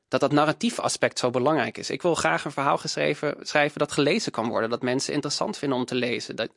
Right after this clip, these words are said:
en wederom, dit, dit, dit, dit, dit is weer gelinkt aan mijn ambitie om een intellectuele geschiedenis te vertellen, eh, die over mensen gaat en niet, niet per se alleen over ideeën. Dus daarin denk ik, ben ik wel, heb ik wel heel erg op die narratieve trend ingezet.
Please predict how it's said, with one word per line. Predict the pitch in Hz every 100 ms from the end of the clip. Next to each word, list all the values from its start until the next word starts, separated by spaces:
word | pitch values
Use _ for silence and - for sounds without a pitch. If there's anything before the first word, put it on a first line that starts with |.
| _ _ _ -
en | 120
wederom, | 131 170
dit, | 143 120 _
dit, | - 139
dit, | 123 -
dit, | 131 127 -
dit | 131
is | 135
weer | 143 131
gelinkt | 135 131 135
aan | 139
mijn | 131 131
ambitie | 131 135 - 151
om | 139 139 143
een | 135
intellectuele | 135 143 139 131 135 156
geschiedenis | - 165 180 135
te | -
vertellen, | 131 - 120 160 180 _ - - _
eh, | - 131 135
die | 143
over | 151 185
mensen | 147 123 -
gaat | - 113 110
en | 123
niet, | 160 -
niet | 135 143
per | 143 143
se | 147
alleen | 131 135
over | 151 123 -
ideeën. | 127 123 156 - - _ _ _ _ _ _ - - - - _
Dus | 131
daarin | 127 127 147 143
denk | 131 131
ik, | 127
ben | 131
ik | 127
wel, | 123 120 131 98
heb | 113
ik | 139
wel | 127
heel | 131 156
erg | 135
op | 139
die | 135
narratieve | 123 131 131 143 -
trend | - 139 147
ingezet. | - - - 117 101